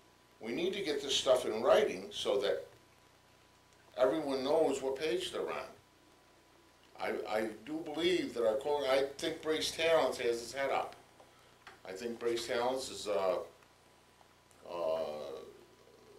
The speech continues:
he tries to keep everything straight, but he's only here part-time. He's only here in the evenings.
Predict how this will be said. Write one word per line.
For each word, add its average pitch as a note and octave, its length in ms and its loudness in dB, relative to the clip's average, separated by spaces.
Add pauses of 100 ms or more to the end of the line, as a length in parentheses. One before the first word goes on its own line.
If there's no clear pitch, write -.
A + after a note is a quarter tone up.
(460)
he A2+ 160 -12
tries C#3 360 4
to A#2 60 -8
keep - 180 -14
everything G#2 420 -2
straight, - 480 -2 (960)
but G2+ 100 -4
he's A2 140 -6
only A#2+ 260 0
here C#3 340 0
part-time. G#2 720 -2
He's E2+ 180 -14
only G2 220 -6
here G2 160 -8
in G2 60 -8
the F#2+ 100 -6
evenings. - 520 -12